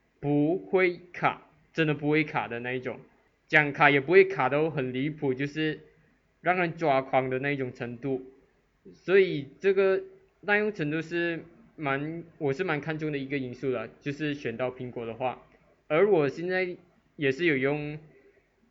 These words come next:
最旧的一个苹果表，然后对我来讲的话也是蛮顺的，虽然也是已经是不能再更新最新的系统了，但是还是依然能用，就是还可以再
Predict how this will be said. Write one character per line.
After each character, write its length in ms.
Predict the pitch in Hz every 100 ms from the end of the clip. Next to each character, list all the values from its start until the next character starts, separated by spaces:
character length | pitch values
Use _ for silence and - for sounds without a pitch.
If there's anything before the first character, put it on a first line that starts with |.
| _
最 240 | - 208
旧 180 | 190 190
的 140 | 160 151
一 80 |
个 100 | 156
苹 220 | 160 139 139
果 120 | 131
表， 320 | 131 120 - - _
然 220 | 139 139
后 340 | 170 170 170 - - _ _ _ _ _
对 120 | - 202
我 100 | 165
来 160 | 151
讲 160 | 139 127
的 120 | 127
话 260 | 151 156 - -
也 160 | 139
是 340 | 131 175 170 170
蛮 200 | 151 131
顺 220 | - 160
的， 160 | 143 123
虽 160 | 143
然 160 | 139 139
也 160 | 127 117
是 260 | 151 156
已 140 | 143 127
经 320 | 131 127 120
是 420 | 143 139 135 135 - _ _ -
不 100 | 190
能 140 | 151
再 160 | 160 156
更 200 | 151 135
新 440 | 135 127 127 127
最 180 | - 156
新 220 | 147 127
的 80 | 120
系 180 | - 139
统 220 | 135 113
了， 180 | 101 - _ _ _ _ _
但 160 | 170 175
是 100 | 180
还 140 | 147
是 140 | 139 156
依 140 | 143
然 200 | 123 120
能 180 | 117 120
用， 280 | 139 127 - -
就 140 | - 156
是 180 | 165 156
还 160 | 147
可 140 | 143 165
以 200 | 135 120
再 320 | 147 139